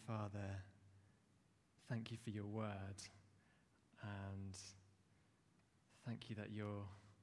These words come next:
your word, the, the Psalms, the Old Testament scriptures, all point to your Son, Jesus. And as we spend time now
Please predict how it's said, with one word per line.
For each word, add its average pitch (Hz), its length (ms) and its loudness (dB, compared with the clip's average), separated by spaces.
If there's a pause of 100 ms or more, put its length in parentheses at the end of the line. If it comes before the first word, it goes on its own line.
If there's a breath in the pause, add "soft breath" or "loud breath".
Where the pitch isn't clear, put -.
(440 loud breath)
your 110 160 2
word, 113 500 8
the, 107 200 4 (140)
the 104 80 -4
Psalms, 117 840 6
the 98 180 0 (440 loud breath)
Old 160 240 2
Testament 117 480 2
scriptures, 113 800 2 (540 loud breath)
all 110 300 2
point 110 560 4
to 107 80 0
your 101 140 2
Son, 101 420 4
Jesus. 98 840 -2 (1400 loud breath)
And 98 360 0 (120)
as 104 160 -2
we 101 300 2 (960)
spend 113 340 2
time 110 280 4
now 101 280 2